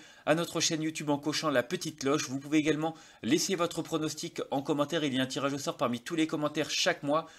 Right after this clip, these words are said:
avec à gagner six mois d'abonnement V I P au site turf tiret F R point com.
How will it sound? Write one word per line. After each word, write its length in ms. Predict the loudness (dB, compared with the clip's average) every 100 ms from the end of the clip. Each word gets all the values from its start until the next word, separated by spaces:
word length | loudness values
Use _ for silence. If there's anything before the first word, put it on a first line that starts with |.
| -6 0
avec 260 | 0 2
à 60 | 2
gagner 240 | 2 0
six 180 | -4 -2
mois 140 | 0
d'abonnement 400 | 2 2 0 -2
V 160 | -2 -2
I 60 | -2
P 120 | -4
au 60 |
site 340 | -4 -6 -4 -4
turf 260 | -2 -4
tiret 300 | -2 0 0
F 60 | 0
R 160 | -2 -2
point 220 | -2 0
com. 400 | 2 2 2